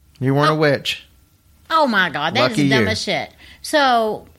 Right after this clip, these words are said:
Speaker 2: that was not a win-win situation at
Speaker 1: <laughs>
Speaker 2: all.
Speaker 1: No.
Speaker 2: So you were danged if you do, danged
Speaker 1: Yeah.
Speaker 2: if you don't.
Speaker 1: Yeah,
Speaker 2: That's,
Speaker 1: but you,
Speaker 2: that
Speaker 1: but at least your name was cleared.
Speaker 2: Well, that's dumb. I was wondering how they, how, how could they prove their innocence if they're locked up in a barn somewhere?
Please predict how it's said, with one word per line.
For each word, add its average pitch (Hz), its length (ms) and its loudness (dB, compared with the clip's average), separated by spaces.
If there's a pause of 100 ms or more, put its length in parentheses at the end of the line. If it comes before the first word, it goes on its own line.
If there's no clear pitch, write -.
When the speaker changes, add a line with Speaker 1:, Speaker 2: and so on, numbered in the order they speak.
(300)
Speaker 2:
that 269 240 0
was 240 140 -4
not 185 260 0
a - 20 -8
win-win 160 380 -2
situation 156 560 -4
at 156 160 0
Speaker 1:
<laughs> - 0 -
Speaker 2:
all. 165 380 0
Speaker 1:
No. 160 100 0
Speaker 2:
So - 120 -4
you 254 200 -2
were 262 80 0
danged 226 340 -2
if 214 120 -6
you 202 100 -8
do, 233 220 -4
danged 220 220 0
Speaker 1:
Yeah. 120 100 2
Speaker 2:
if 113 60 -4
you 220 60 -6
don't. 208 300 -2 (100)
Speaker 1:
Yeah, 139 140 0
Speaker 2:
That's, - 140 -4
Speaker 1:
but 202 160 -2
you, 202 60 0
Speaker 2:
that 247 100 0
Speaker 1:
but 208 120 2
at 175 80 -2
least 180 220 0
your 147 80 2
name 117 220 0
was 98 100 -8
cleared. - 300 -10
Speaker 2:
Well, 240 80 -2
that's 214 200 0
dumb. 139 400 -6 (760)
I 254 100 -2
was 311 120 -2
wondering 311 300 0
how 247 160 0
they, 202 360 -2
how, 202 420 -4 (340)
how 247 160 -4
could 233 140 -4
they 208 80 0
prove 220 260 -4
their 196 120 -2
innocence 226 560 -4
if 180 100 -6
they're 175 140 -6
locked 185 280 -2
up 180 80 -6
in 180 80 -6
a 147 60 -6
barn 170 420 -4
somewhere? 139 540 -8